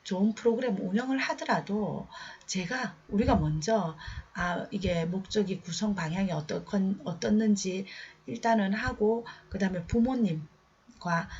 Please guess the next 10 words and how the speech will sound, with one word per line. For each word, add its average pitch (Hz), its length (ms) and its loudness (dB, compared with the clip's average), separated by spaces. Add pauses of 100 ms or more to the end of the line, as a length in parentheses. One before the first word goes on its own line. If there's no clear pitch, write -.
(100)
상담할 226 600 2
때도 208 200 0
이걸, 180 320 -4 (100)
이 226 320 0
표준 254 280 -2
보육 170 220 0
과정을 160 340 -2
바탕으로 202 600 -2 (320)
상담을 196 640 0
하시면 160 880 -2